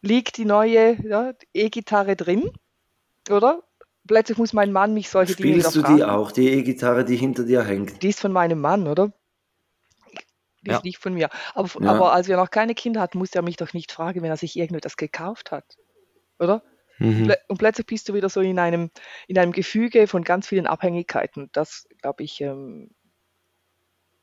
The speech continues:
Speaker 1: ja, kann auch etwas unglücklich machen. Man sagt ja, niemand ist unglücklicher wie Eltern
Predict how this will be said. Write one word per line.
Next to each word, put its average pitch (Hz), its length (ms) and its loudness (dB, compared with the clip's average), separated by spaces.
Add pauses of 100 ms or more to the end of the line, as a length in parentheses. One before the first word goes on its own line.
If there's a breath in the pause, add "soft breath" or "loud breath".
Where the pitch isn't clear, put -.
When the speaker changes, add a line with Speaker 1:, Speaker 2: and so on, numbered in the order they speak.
(160)
Speaker 1:
ja, 156 340 0
kann 151 280 -8
auch - 140 -6
etwas 165 240 -10
unglücklich 208 540 -8
machen. - 240 -8
Man 165 80 -4
sagt 165 320 -2
ja, 220 180 4 (300 loud breath)
niemand 202 260 2
ist 185 160 -4
unglücklicher 196 640 -4
wie 175 140 -2
Eltern 175 500 0